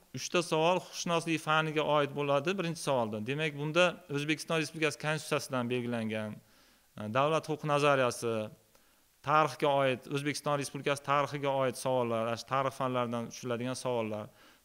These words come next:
Tarbiya faniga to'xtaladigan bo'lsak, bunda milliy istiqlol g'oyasi va asosiy tushuncha va tamoyillari, vatan tuyg'usi, mana shu siyosiy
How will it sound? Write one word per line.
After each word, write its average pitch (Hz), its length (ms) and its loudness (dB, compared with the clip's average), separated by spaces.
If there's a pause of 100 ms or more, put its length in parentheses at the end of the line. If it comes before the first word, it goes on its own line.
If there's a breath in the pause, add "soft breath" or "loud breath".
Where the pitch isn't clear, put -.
Tarbiya 160 380 8
faniga 151 400 2
to'xtaladigan 147 640 0
bo'lsak, 160 240 -6
bunda 147 240 -6
milliy 143 320 -2
istiqlol 147 320 -2
g'oyasi 135 400 2
va 139 80 0
asosiy 131 400 -2
tushuncha 143 320 -4
va 131 80 2
tamoyillari, 120 720 0
vatan 139 340 0
tuyg'usi, 123 560 -6 (580 soft breath)
mana 139 220 0
shu 165 280 -2
siyosiy 160 520 4